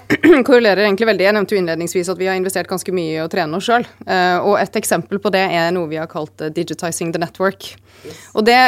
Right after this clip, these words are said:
minner veldig om den modellen du beskriver der, hvor vi har, altså, alle nivåer i organisasjonen skal lære seg Alteryx,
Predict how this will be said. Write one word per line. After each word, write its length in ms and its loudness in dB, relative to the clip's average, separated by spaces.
minner 460 0
veldig 460 2
om 220 0
den 200 0
modellen 380 0
du 80 -2
beskriver 560 -4
der, 260 4
hvor 160 -2
vi 140 0
har, 260 0
altså, 280 -2
alle 320 0
nivåer 340 0
i 60 -2
organisasjonen 720 -4
skal 340 0
lære 320 0
seg 400 -2
Alteryx, 720 -6